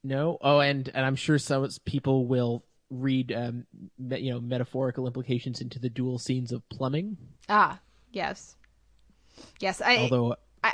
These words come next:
Speaker 2: I enjoyed how, just how much all of the ladies loved Don's plumbing.
Speaker 1: Yes.
Speaker 2: <laughs> That was rather entertaining.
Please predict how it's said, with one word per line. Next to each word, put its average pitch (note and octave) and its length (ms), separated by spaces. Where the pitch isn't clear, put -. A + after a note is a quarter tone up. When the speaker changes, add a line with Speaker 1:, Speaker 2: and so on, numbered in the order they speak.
Speaker 2:
I C4 60
enjoyed C#4 420
how, A#3+ 460
just A#3+ 480
how A3 320
much G3+ 420
all G3+ 340
of G3 80
the G#3 120
ladies F#3+ 600
loved G3 600
Don's F#3 640
plumbing. E3+ 640
Speaker 1:
Yes. - 460
Speaker 2:
<laughs> C4 140
That G#3 100
was G3 140
rather G3+ 240
entertaining. - 720